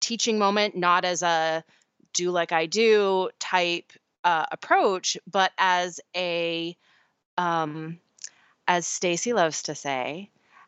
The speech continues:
as endorsing a solution-oriented mindset. Uh, and so a lot of this conversation that we're gonna have today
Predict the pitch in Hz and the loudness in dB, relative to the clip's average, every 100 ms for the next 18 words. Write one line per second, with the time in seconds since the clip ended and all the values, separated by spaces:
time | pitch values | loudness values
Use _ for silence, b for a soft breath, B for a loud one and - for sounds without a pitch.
0 | _ - 190 190 185 - 202 190 190 185 | _ 2 4 4 2 -4 -4 0 0 0
1 | 196 185 - 170 160 - - 147 143 143 | -2 -2 -2 -4 -6 -6 -4 -4 -4 -6
2 | 139 123 - - - - - B B B | -6 -6 -6 -4 -4 -4 -8 B B B
3 | 170 170 202 196 214 202 208 240 247 196 | 0 2 2 2 2 4 4 6 4 4
4 | 190 180 - 180 - 175 165 214 202 175 | 2 -4 -14 -12 -8 -6 -4 -4 -2 -4
5 | 156 160 151 139 160 - 233 240 220 | -4 -4 -2 -2 -4 -4 2 2 2